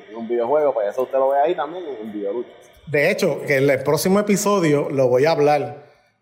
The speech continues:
Speaker 2: ¿Cómo es posible que un reggaetonero o una personalidad de internet tenga un mejor arranque en una promo que un luchador?
Speaker 1: Oh, oh, oh,
Speaker 2: Eso lo
Speaker 1: oh,
Speaker 2: dejamos
Speaker 1: oh,
Speaker 2: para
Speaker 1: oh.
Speaker 2: después.
Speaker 1: Tiradera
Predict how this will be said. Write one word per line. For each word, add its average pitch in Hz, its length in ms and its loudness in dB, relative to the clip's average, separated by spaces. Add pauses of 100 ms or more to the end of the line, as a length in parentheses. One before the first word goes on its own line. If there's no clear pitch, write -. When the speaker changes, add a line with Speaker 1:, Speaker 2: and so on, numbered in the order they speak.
Speaker 2:
¿Cómo 185 360 4
es 214 80 0
posible 185 1120 0
que 160 80 0
un 160 100 0
reggaetonero 190 720 2
o 135 440 0
una 165 240 2
personalidad 202 640 2
de 196 60 2
internet 196 720 0 (840)
tenga 208 880 2
un 180 320 2
mejor 175 480 2
arranque 202 580 0
en 190 160 0
una 190 200 2
promo 214 520 0
que - 80 2
un 165 120 4
luchador? 160 420 2
Speaker 1:
Oh, 190 140 2
oh, 285 380 0 (240)
oh, 359 280 0
Speaker 2:
Eso 185 220 0
lo 208 80 0
Speaker 1:
oh, - 20 0
Speaker 2:
dejamos 185 320 2
Speaker 1:
oh, 185 40 -6
Speaker 2:
para 196 220 2
Speaker 1:
oh. 330 60 4
Speaker 2:
después. 127 180 -6 (460)
Speaker 1:
Tiradera 202 480 -2